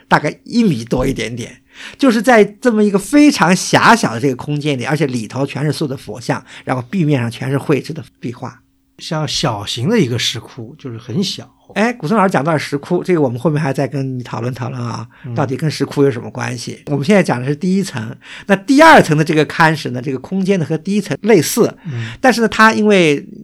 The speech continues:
Speaker 1: 它是不断收分上去的，对不对？空间相对狭小，它那个龛石它是没有那个突出的走道部分，它就直接是一个，一个矩形平面。但是呢，那个空间跟第一层那个空间差不多大，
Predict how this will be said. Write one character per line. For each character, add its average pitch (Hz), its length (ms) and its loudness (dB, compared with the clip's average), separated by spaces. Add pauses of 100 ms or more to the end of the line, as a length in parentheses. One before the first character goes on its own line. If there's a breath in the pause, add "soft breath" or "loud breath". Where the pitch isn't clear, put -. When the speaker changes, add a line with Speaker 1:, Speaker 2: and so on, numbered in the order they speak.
Speaker 1:
它 - 100 -6
是 160 120 -8
不 175 100 -6
断 170 160 4
收 190 220 4
分 208 180 4
上 180 180 0
去 123 140 -6
的， 120 80 -4
对 127 100 -4
不 113 80 -6
对？ 110 160 -8 (440 soft breath)
空 196 180 -2
间 190 180 2
相 262 360 0
对 214 160 0
狭 123 260 -4
小， - 260 -8 (280)
它 - 200 0
那 214 120 0
个 147 80 -4
龛 180 200 -2
石 156 120 -2
它 151 100 -6
是 165 80 0
没 143 140 0
有 185 120 4
那 143 80 -4
个 135 100 -2
突 165 180 -6
出 220 160 -6
的 202 60 0
走 104 200 -8
道 170 180 2
部 131 120 -8
分， 120 120 -12
它 135 120 -10
就 127 100 -8
直 135 220 -8
接 214 160 0
是 208 180 -6
一 127 140 -6
个， 120 400 -12
一 139 80 -12
个 120 80 -10
矩 143 180 -8
形 139 160 -8
平 110 220 -12
面。 127 240 -8
但 240 120 4
是 202 100 0
呢， 190 140 4 (200 loud breath)
那 285 100 2
个 202 60 4
空 214 200 0
间 214 200 4
跟 202 240 0
第 214 160 -2
一 214 40 0
层 147 140 -2
那 151 80 -2
个 147 60 0
空 165 200 -6
间 160 240 -4
差 165 220 -2
不 120 60 -8
多 214 120 -6
大， - 220 -8